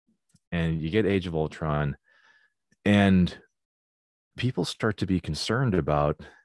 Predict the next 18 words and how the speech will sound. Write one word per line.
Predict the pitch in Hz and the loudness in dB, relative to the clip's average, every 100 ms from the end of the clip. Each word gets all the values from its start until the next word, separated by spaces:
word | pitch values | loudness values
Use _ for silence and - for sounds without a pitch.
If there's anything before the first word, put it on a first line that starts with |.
| _ | _
you | 90 | -4
know, | 76 | -2
his | 71 110 | 0 0
ability | 101 78 87 104 82 76 | 0 2 2 4 2 0
to, | - 80 78 76 73 69 _ _ _ | -2 -2 0 0 -2 -4 _ _ _
you | 80 | -6
know, | 69 | -6
control | 67 - 78 87 87 | -6 -8 -4 -2 0
these | 82 - | 0 -2
types | - 78 - | -2 -4 -2
of, | 73 67 - _ - - - - | -2 -4 -10 _ -20 -20 -14 -4
of | 80 | -4
properties | - 90 107 92 80 | 0 0 2 4 2
because | - 87 87 82 | 2 -2 0 0
of | |
the | 80 | -2
fact | - 85 82 - | -2 0 0 0
that, | 87 | -2